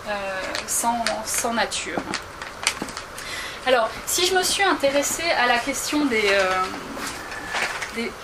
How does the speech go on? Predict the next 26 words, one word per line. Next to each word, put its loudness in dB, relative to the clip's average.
des, 2
euh, -2
de -4
la 2
représentation 2
de 0
la 4
ville 0
chez 4
les 4
protecteurs, 2
euh, 4
de 2
la 4
nature, 0
c'est 2
que, 4
euh, 4
il -6
y 4
a 2
une 0
évolution 2
très 2
nette, 2
euh, -4